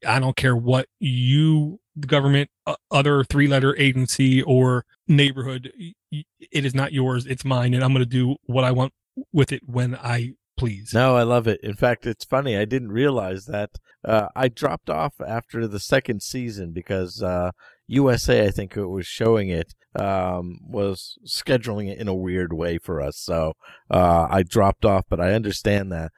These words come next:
Speaker 2: this was the final season this year.
Speaker 1: Ah, the second season was so difficult to get through. I have no problem saying that out loud. It took a special person <laughs> to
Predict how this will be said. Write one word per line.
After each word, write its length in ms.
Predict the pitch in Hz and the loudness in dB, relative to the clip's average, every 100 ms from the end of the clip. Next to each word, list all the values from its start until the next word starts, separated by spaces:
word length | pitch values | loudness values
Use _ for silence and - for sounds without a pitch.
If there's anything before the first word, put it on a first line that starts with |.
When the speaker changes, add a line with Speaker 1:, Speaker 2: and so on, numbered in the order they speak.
| _ | _
Speaker 2:
this 240 | 101 110 127 | -6 -4 -4
was 140 | 107 | -6
the 100 | - | -8
final 360 | - 104 113 113 | -4 -2 -2 -4
season 460 | - 123 113 107 | -2 -2 -2 -4
this 240 | 90 80 - | -4 -6 -6
year. 260 | 73 - - _ _ _ _ _ _ _ _ | -6 -8 -14 _ _ _ _ _ _ _ _
Speaker 1:
Ah, 360 | 135 120 - - | 2 4 0 -4
the 140 | 117 | -4
second 480 | - - 170 196 165 | -2 0 2 0 -4
season 560 | - 170 165 143 156 139 | -4 -2 -2 -2 -4 -4
was 180 | 127 - | -6 -8
so 640 | - - 143 135 139 143 - 120 | -12 -4 0 0 0 -2 -6 -6
difficult 540 | 135 117 127 - 127 - - | -4 -2 -2 -2 -4 -2 -4
to 80 | |
get 280 | 117 - 123 - | -2 -2 -6 -8
through. 440 | 123 120 120 117 - | -4 0 2 0 0
I 140 | 117 | 2
have 140 | 120 123 | 2 2
no 240 | 139 135 | 2 0
problem 420 | - 135 131 123 | -2 -2 0 -2
saying 280 | 117 131 123 | -4 -2 0
that 160 | 120 117 | 0 0
out 180 | 123 | -2
loud. 400 | 117 117 113 113 - | -2 0 0 -2 0
It 160 | 151 | 0
took 200 | - 143 | 0 -8
a 40 | 135 | -10
special 440 | - 156 135 135 | -6 -6 -4 -6
person 400 | - 139 117 127 | -2 -2 -2 -2
<laughs> 60 | 139 | 2
to 340 | 220 175 202 | 2 2 -4